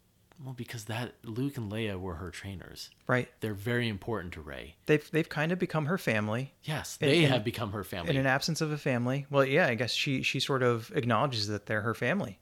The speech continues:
Speaker 1: Uh,
Speaker 2: Okay.
Speaker 1: and the one person who can't show up because he's not technically, you know, tied to the Force, Han Solo, also part of her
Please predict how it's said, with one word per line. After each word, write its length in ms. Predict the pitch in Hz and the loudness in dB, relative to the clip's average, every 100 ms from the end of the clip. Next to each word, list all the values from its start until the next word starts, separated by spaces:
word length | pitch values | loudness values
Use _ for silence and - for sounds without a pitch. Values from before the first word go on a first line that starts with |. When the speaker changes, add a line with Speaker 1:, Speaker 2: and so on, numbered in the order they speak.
| - | -2
Speaker 1:
Uh, 60 | 143 | -2
Speaker 2:
Okay. 60 | 143 | 0
Speaker 1:
and 200 | 131 131 | 0 -2
the 180 | 123 120 | -2 0
one 180 | 127 127 | 2 4
person 280 | 131 120 117 | 4 2 0
who 100 | 110 | 0
can't 240 | 120 117 | 0 0
show 120 | 123 | 0
up 80 | 107 | 0
because 220 | 113 113 | -2 -4
he's 200 | 107 95 | -4 -6
not 160 | 110 98 | -6 -6
technically, 640 | 110 101 98 107 104 95 92 _ _ _ | -6 -6 -8 -6 -6 -6 -10 _ _ _
you 100 | 135 | -8
know, 280 | 107 95 92 92 | -4 -4 -6 -8
tied 180 | - 107 | -4 -4
to 60 | 101 | -4
the 80 | 87 | -4
Force, 300 | 131 113 - | 0 0 0
Han 220 | 110 95 | -2 0
Solo, 360 | - 120 101 - | 0 0 0 0
also 260 | 113 117 90 | 0 0 -2
part 180 | 92 | -4
of 60 | 82 | -6
her 140 | 80 | -10